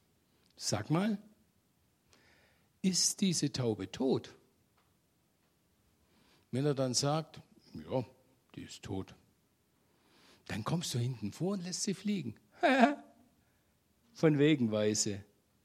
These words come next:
Falsch geraten. Wenn er aber sagt, wenn ich ihn frage und er sagt, nö,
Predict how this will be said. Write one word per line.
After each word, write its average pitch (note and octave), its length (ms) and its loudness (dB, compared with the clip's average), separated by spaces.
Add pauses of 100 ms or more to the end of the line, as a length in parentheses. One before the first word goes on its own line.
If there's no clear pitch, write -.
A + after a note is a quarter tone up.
Falsch G3+ 460 -4
geraten. C3+ 640 -2 (1600)
Wenn A#3 280 10
er G#3+ 140 4
aber F#3+ 300 6
sagt, A3 800 6 (960)
wenn D#3 140 4
ich F3 160 2
ihn D#3+ 160 6
frage F#3+ 540 2
und D3 160 4
er D3 100 4
sagt, D3+ 300 4
nö, F3 500 10